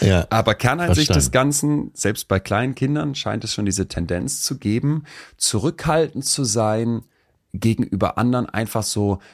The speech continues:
Speaker 2: was Nettes zu machen, weil man vielleicht gar nicht erwartet, dass sich die andere Person darüber freut und dass einem das selber auch was gibt.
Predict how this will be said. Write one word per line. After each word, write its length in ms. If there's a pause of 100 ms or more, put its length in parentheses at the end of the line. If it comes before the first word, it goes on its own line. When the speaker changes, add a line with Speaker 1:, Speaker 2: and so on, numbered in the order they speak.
(100)
Speaker 2:
was 200
Nettes 340
zu 100
machen, 320
weil 80
man 140
vielleicht 260
gar 180
nicht 200 (180)
erwartet, 720 (160)
dass 180
sich 140
die 100
andere 260
Person 340
darüber 280
freut 380
und 180
dass 240 (240)
einem 140
das 160
selber 300
auch 160
was 180
gibt. 300